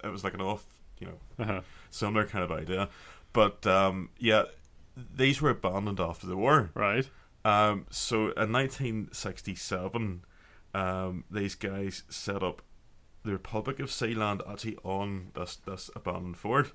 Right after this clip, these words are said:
Speaker 2: Yeah.
Speaker 1: Uh, and that's sort of, it, really, I mean, it's been an ongoing thing for years, but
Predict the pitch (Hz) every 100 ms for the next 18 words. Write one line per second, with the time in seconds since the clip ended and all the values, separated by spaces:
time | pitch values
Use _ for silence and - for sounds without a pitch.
0 | - 120 98 - - - - - - 110
1 | 110 110 117 123 147 - 139 110 101 -
2 | - - - - - - - - 147 151
3 | - 120 139 170 170 208 226 165 170 139
4 | - 175 180 214 208 123 117 - 110 -
5 | 92 90 98 131 - 117 -